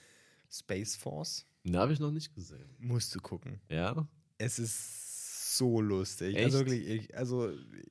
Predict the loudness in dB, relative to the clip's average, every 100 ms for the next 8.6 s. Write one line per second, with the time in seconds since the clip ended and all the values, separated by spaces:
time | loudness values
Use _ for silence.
0 | -8 -6 2 2 4 2 0 -2 -4 -4
1 | -2 4 6 8 10 10 10 8 6 8
2 | 8 8 4 6 6 8 6 2 -2 -4
3 | -4 -6 -6 -4 -2 0 2 4 4 2
4 | 0 0 0 -2 -12 -4 -2 -2 -6 -8
5 | -10 -8 0 2 4 4 6 4 2 -2
6 | -4 -2 0 0 0 -2 -2 -2 0 0
7 | -2 -2 -2 -2 -6 -6 -4 -2 -4 -6
8 | -8 -8 -2 -2 -2 -6